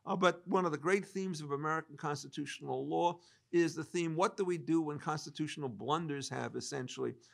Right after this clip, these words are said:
uh, taken over? Uh, do you correct them? Do you ignore them or whatever? Uh, and if we remember the luncheon debate, we did not have a really strong theory of what we do with qualified immunity, if we think it's a mistake and how we correct it. Uh, this is exactly the same kind of debate.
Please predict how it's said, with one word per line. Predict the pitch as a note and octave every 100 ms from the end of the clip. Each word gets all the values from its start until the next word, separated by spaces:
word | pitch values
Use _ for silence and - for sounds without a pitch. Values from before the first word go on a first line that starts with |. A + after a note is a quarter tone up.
| -
uh, | C3+
taken | D3 - E3 D3+ C#3
over? | D#3 E3 D3+ D#3 _ -
Uh, | B2 B2+ D#3+
do | F3+
you | F3 D#3+
correct | - D3+ E3+ F3 -
them? | E3 D#3
Do | C3
you | D#3 D3+ C#3
ignore | A#2+ D3+ D#3+ D3
them | C#3+
or | C3
whatever? | B2+ C#3 C#3 C3+ - _ _
Uh, | - C#3+ D3+
and | D#3 C#3+
if | C#3+
we | D3+
remember | D3 F#3 F3+
the | D#3+
luncheon | E3 E3+ E3 D3+
debate, | C3+ D3 C#3+
we | D#3
did | D3 F3+
not | E3 C#3+
have | C#3+ C#3
a |
really | B2+ D#3+ D3 D3
strong | - D3+ C#3+ C#3
theory | - D3+ C#3+
of | C3
what | C3 C3+
we | C3+
do | A#2+
with | C3 B2+
qualified | - C3 C3+ C#3 B2+
immunity, | C3 D3+ G3+ G3 F3+ E3+ - -
if | F#3+ F#3
we | E3+
think | F3+ E3
it's | D#3 D#3
a |
mistake | D3 C3+ - C3+ C3+
and | C3
how | C3+
we | B2 B2
correct | - F3 G#3 -
it. | F#3+ F#3 - _ -
Uh, |
this | G#3+ A3+
is | F#3 D3
exactly | C3+ A#2 F3 F#3+ F#3+
the | D#3
same | D3+ D#3+ D3+ C#3+
kind | D3 C3 A#2+
of | -
debate. | - A#2+ A#2+